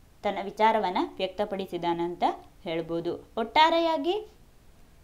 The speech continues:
ನೋಡೋದಾದ್ರೆ ಈ ಮೇಲಿನ ವಿಷಯಗಳಿಂದ ತಿಳಿದು ಬರುವುದೇನೆಂದ್ರೆ ಗ್ರೀನ್ನು ಕೇವಲ ಚಿಂತಕ ಅಥವಾ ತತ್ವಜ್ಞಾನಿ ಅಷ್ಟೇ ಅಲ್ಲ, ವ್ಯಾವಹಾರಿಕ ರಾಜಕೀಯ ಚತುರನಾಗಿದ್ದನು ಅಂತ ಹೇಳ್ಬೋದು. ರಾಜ್ಯ ಹಾಗೂ ರಾಜಕೀಯ ವಿಧೇಯತೆಯ ಕುರಿತು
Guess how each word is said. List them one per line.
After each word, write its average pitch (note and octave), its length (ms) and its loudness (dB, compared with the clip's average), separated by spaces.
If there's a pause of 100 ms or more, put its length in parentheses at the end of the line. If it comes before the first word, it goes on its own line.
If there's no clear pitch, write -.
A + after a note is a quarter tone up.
ನೋಡೋದಾದ್ರೆ G#3+ 880 4 (100)
ಈ C#4+ 140 2
ಮೇಲಿನ D#4 420 4
ವಿಷಯಗಳಿಂದ A#3+ 600 0
ತಿಳಿದು G#3 380 0
ಬರುವುದೇನೆಂದ್ರೆ F3+ 840 0 (180)
ಗ್ರೀನ್ನು C#4+ 380 4
ಕೇವಲ A3 400 4 (260)
ಚಿಂತಕ A#3 440 0
ಅಥವಾ G#3 540 0
ತತ್ವಜ್ಞಾನಿ A#3 840 0 (140)
ಅಷ್ಟೇ F3+ 360 0
ಅಲ್ಲ, F3 160 4 (420)
ವ್ಯಾವಹಾರಿಕ C4+ 840 6 (380)
ರಾಜಕೀಯ B3+ 520 4
ಚತುರನಾಗಿದ್ದನು G#3 1300 -2
ಅಂತ F#3 240 -2 (240)
ಹೇಳ್ಬೋದು. F3+ 580 0 (260)
ರಾಜ್ಯ C4 400 6
ಹಾಗೂ D#4+ 300 4
ರಾಜಕೀಯ A#3+ 540 2
ವಿಧೇಯತೆಯ A#3 560 0
ಕುರಿತು A3 440 -4